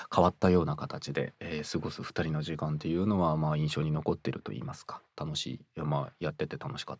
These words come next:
たというか、心穏やかにやってたシーンにはなります。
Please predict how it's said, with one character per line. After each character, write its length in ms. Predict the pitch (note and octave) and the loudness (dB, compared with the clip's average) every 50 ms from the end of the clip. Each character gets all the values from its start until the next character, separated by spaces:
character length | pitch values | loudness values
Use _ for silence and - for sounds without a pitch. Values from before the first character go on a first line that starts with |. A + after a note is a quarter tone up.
| _ | _
た 100 | - - | -8 -8
と 80 | - - | -6 -8
い 80 | - | -14
う 60 | - - | -12 -12
か、 160 | - - - | -12 -12 -10
心 320 | - - - - - D2+ D#2 | -8 -6 -2 -2 -2 -2 0
穏 180 | D#2 - D#2+ | -2 -2 -2
や 80 | D2+ D2 | -2 -2
か 100 | - - | -4 -6
に 120 | C#2+ F#2 - | -8 -8 -12
や 80 | - | -12
っ 20 | - | -10
て 140 | - - | -8 -6
た 180 | D#2 D2 - - - - - - - - | -2 -2 -2 -2 -2 -4 -4 -4 -4 -2
シ 200 | - - E2 D2+ | -2 0 2 2
ー 40 | |
ン 40 | D2+ | 2
に 60 | C#2 | 2
は 100 | C2 - | 0 -4
な 120 | C#2+ D2+ D2 | -4 -4 -2
り 100 | D2+ C#2 | -2 -2
ま 120 | G1+ - | -2 -4
す。 140 | - - - | -8 -10 -14